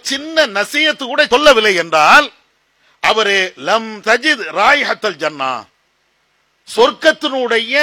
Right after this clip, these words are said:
வாடைய கூட அவர் நுகர மாட்டார். நபி ஸல்லல்லாஹு அலைஹி வஸல்லம் சொல்றாங்க, ஒரு ஆளுக்கு பொறுப்பு கொடுக்கப்பட்டிருக்குது, அந்த பொறுப்புல உள்ள மிக முக்கியமான பொறுப்பே தாவா தான். இன்னும் சொல்ல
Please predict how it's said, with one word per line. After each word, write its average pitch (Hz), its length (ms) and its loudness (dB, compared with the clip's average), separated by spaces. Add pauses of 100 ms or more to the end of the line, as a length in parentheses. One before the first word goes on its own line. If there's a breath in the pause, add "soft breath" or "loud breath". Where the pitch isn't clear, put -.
(380)
வாடைய 302 580 0 (180)
கூட 320 160 -2 (120)
அவர் 240 180 0
நுகர 196 180 -2 (120)
மாட்டார். 131 440 -4 (1080)
நபி 180 120 -10
ஸல்லல்லாஹு 208 240 2
அலைஹி 165 80 -2
வஸல்லம் 160 160 -10
சொல்றாங்க, 120 240 -8 (920)
ஒரு 185 100 2 (100)
ஆளுக்கு 240 340 2
பொறுப்பு 247 280 2
கொடுக்கப்பட்டிருக்குது, 226 640 -2 (1080)
அந்த 226 160 0 (140)
பொறுப்புல 254 360 2 (120)
உள்ள 254 120 2 (140)
மிக 240 220 0
முக்கியமான 262 580 2
பொறுப்பே 233 280 0 (140)
தாவா 262 240 4 (100)
தான். 175 160 -2 (1160)
இன்னும் 262 220 -6
சொல்ல 254 140 2